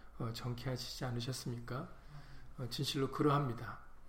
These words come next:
하나님은 모든 것이 가능하신 분이시기 때문에, 전능하신 분이기 때문에, 어, 꼭 내가 아니어도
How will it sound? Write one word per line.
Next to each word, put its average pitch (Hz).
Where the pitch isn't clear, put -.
하나님은 143
모든 139
것이 131
가능하신 135
분이시기 147
때문에, 123
전능하신 143
분이기 123
때문에, 120
어, 110
꼭 147
내가 143
아니어도 131